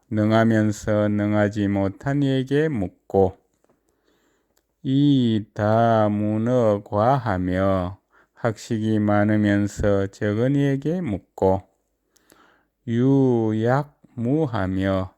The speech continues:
있어도 없는 것처럼 여기고 실약 허하며 가득해도 빈 것처럼 여기고 범위 불교를 남이 잘못을 범해도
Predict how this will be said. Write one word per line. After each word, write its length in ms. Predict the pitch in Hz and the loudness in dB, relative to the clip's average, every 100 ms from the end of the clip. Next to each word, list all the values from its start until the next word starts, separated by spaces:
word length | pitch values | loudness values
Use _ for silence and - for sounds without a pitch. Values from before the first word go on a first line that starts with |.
| - | -12
있어도 640 | 117 - 107 101 104 104 | -12 -6 -6 0 2 2
없는 340 | 107 110 127 143 | 0 0 0 0
것처럼 580 | 143 143 151 156 170 | 0 -2 -2 -2 0
여기고 680 | 110 95 95 92 98 95 92 - _ _ _ _ _ _ _ _ _ | 0 0 -2 -2 0 2 0 -4 _ _ _ _ _ _ _ _ _
실약 1120 | - - - 147 143 127 113 107 117 123 127 - - - | -18 -10 -2 2 4 4 2 2 4 2 0 -12 -10 -2
허하며 880 | 165 170 135 101 95 95 98 98 110 | 2 2 0 -2 0 0 0 -2 -8
가득해도 920 | - 104 101 101 - 107 101 104 104 - | -2 0 2 0 -2 -6 0 0 0 -4
빈 240 | 107 107 | -4 -2
것처럼 560 | 120 - - 160 139 104 | -2 -2 -4 -2 0 0
여기고 720 | 95 101 90 92 95 92 - _ _ _ _ _ _ | -2 -2 -2 0 2 0 -4 _ _ _ _ _ _
범위 720 | - 110 110 113 135 156 165 160 | -4 0 2 2 2 0 -2 -4
불교를 640 | - 156 165 165 107 95 98 _ _ | -2 -2 2 2 2 -4 -8 _ _
남이 540 | - 104 104 107 104 101 | -4 0 2 2 0 0
잘못을 800 | 110 101 101 101 - 101 101 101 | -2 -2 -2 -2 -2 -2 -2 -2
범해도 760 | 107 98 98 95 101 95 92 | -6 -2 -2 -2 -2 -2 -4